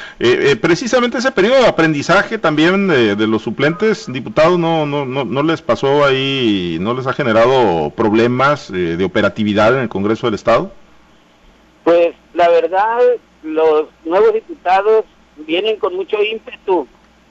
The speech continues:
Speaker 2: Son personas muy preparadas, con altos niveles académicos, con niveles incluso de doctorado, otros con muy, con mucha experiencia administrativa y algunos, como en el caso del doctor Gonzalo Camacho,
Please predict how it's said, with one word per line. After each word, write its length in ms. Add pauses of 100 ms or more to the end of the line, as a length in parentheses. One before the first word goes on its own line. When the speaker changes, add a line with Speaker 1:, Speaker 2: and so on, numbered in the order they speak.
(300)
Speaker 2:
Son 260
personas 480
muy 180
preparadas, 720 (160)
con 280
altos 360
niveles 360
académicos, 880
con 200
niveles 480
incluso 320
de 120
doctorado, 800 (480)
otros 440
con 200
muy, 200 (320)
con 140
mucha 420
experiencia 460
administrativa 760
y 80
algunos, 480
como 240
en 80
el 100
caso 260
del 140
doctor 360
Gonzalo 460
Camacho, 520